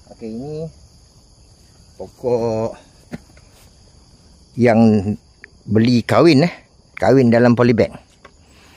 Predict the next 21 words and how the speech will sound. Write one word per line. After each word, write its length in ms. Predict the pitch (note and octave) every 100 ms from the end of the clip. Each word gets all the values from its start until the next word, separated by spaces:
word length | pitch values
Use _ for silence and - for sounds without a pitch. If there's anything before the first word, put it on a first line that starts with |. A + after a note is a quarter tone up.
| _ - _ _
Ah, 160 | - -
pada 160 | G#2 A#2
masa 240 | A2 A#2+
akan 160 | A#2 A2
datang, 160 | B2+
saya 160 | - G#2
tak 80 | F#2+
buat 240 | G#2+ B2+
lah 80 | B2
pokok, 240 | A#2+ -
saya 240 | - A#2 G2+
tak 40 |
beli 160 | B2 A2+
lah 80 | -
pokok 160 | D#2
kahwin 320 | D2+ G#2 G2 E2+
ni. 60 |
Saya 400 | - G#2+ A2 F2+
akan 140 | F#2+ G#2+
tanam 240 | G2+ G#2
biji 320 | G#2+ A2 E3